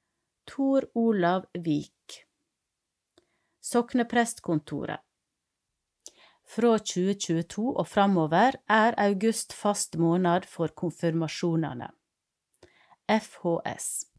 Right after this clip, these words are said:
Giroblanketter i bladet til diakoniarbeidet.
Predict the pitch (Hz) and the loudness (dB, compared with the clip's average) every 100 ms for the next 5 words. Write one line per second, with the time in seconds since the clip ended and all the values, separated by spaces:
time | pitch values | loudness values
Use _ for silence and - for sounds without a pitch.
0 | _ _ _ _ _ _ _ _ _ - | _ _ _ _ _ _ _ _ _ -8
1 | - 285 220 185 175 196 202 196 190 - | 2 4 6 4 2 2 2 0 -2 0
2 | 202 220 226 208 185 202 208 175 196 320 | 2 2 2 -2 0 2 2 4 2 2
3 | _ _ _ _ _ _ - 240 233 214 | _ _ _ _ _ _ -4 2 2 2
4 | 190 202 196 208 202 208 - 143 143 139 | 2 2 2 2 2 2 -2 -4 -2 -4
5 | 143 | -4